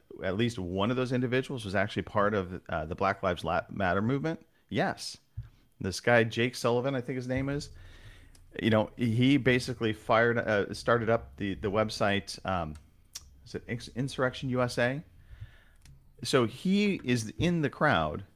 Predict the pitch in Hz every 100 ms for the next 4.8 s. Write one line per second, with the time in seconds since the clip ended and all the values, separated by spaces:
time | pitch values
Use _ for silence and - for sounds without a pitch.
0 | _ - - - _ - 117 127 113 110
1 | 117 101 120 151 151 139 127 123 - -
2 | 104 - - 104 - 92 98 120 110 98
3 | 110 95 98 156 123 85 - 82 82 -
4 | - 127 147 127 120 110 101 92